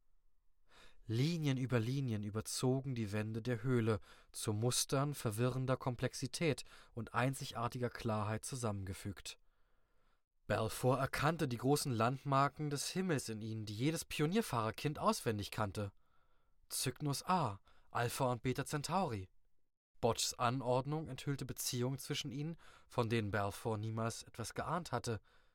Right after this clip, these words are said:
Eine geheime Sprache aus Rhythmen, zyklischen Annäherungen, Kräften, die noch die winzigsten Massen über Lichtjahre verbanden. Zwischen ihnen Äonen, die sie trennten, durchzogen von den Lichtspuren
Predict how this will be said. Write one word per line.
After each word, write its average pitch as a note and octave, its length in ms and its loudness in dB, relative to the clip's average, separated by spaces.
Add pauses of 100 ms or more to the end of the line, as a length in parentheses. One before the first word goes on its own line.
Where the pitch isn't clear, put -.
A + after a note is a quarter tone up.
(260)
Eine G#2 220 -4
geheime D#3+ 380 2
Sprache - 480 0
aus A#2 200 -4
Rhythmen, G2 600 -2 (320)
zyklischen - 640 -4 (160)
Annäherungen, G#2 920 -2
Kräften, D#3 640 0 (360)
die C3 100 -4
noch D3 160 2
die C3+ 240 -4
winzigsten F3+ 640 -2
Massen D3 360 -2
über A#2+ 200 0
Lichtjahre E3 640 0
verbanden. F3 640 -4 (1300)
Zwischen - 360 -2
ihnen D#3+ 460 -4 (140)
Äonen, D3 600 2
die A2 120 -4
sie A#2 120 -6
trennten, D3 760 -2
durchzogen E3+ 640 0
von C3 160 -2
den A#2+ 100 -2
Lichtspuren C3 800 -2